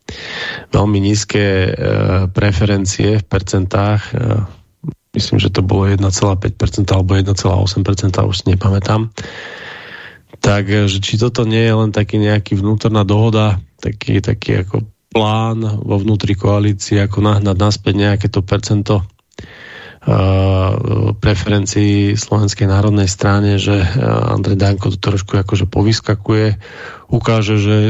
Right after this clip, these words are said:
on ten mačo, on je ten, ktorý sa zastane Slovákov, aj keď teda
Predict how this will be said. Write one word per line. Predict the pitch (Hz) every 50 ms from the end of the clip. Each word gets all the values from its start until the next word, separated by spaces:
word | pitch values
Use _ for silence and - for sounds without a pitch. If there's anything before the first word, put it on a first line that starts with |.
| 113 - 117
on | 117 117 117 113
ten | 104 113 107 107
mačo, | 107 107 104 107 107 107 - - 113 107 104
on | 113 107 104
je | 110 104
ten, | 90 107 107 104 107 101
ktorý | - 113 110 107 101
sa | 98 - 101 98 104 107
zastane | 104 - - 107 104 104 104
Slovákov, | 92 - - 107 107 110 107 104 104 - - 104 104 101
aj | 101 101
keď | - - - 110
teda | 104 104